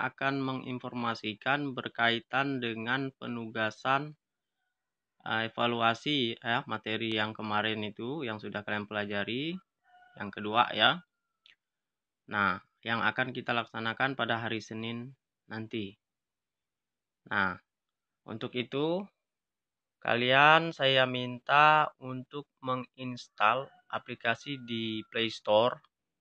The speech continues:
dengan nama Socrative Student. Namanya Socrative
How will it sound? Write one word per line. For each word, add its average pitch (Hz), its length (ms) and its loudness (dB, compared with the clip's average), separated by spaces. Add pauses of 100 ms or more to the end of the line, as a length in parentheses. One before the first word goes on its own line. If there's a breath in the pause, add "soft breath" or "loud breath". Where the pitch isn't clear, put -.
(100)
dengan 117 460 0
nama 120 560 2 (480)
Socrative 127 960 0 (180)
Student. 120 640 -4 (1500)
Namanya 117 800 0 (400)
Socrative 127 1000 -2